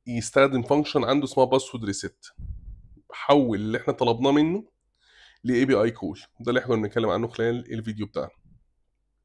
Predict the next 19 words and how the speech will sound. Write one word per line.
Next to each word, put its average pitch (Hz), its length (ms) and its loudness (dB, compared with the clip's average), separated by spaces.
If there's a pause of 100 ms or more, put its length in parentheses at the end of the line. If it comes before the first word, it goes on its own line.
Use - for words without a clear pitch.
(320)
تمام؟ 113 320 -2
ورجع 110 420 2
هنا 120 320 0 (640)
password، 107 440 -4
آه، 95 100 -4
success، 127 420 -2
password - 380 -6
reset - 300 -10
mail 113 480 -6
sent. 185 460 -6 (180)
خلاص 123 300 -2
كده 107 100 -2
الدنيا 107 260 -4
تمام. - 260 -8 (100)
طب - 160 -10
تعالى 139 240 2
بقى 165 120 0
نستغل 151 480 0
ده 139 260 -2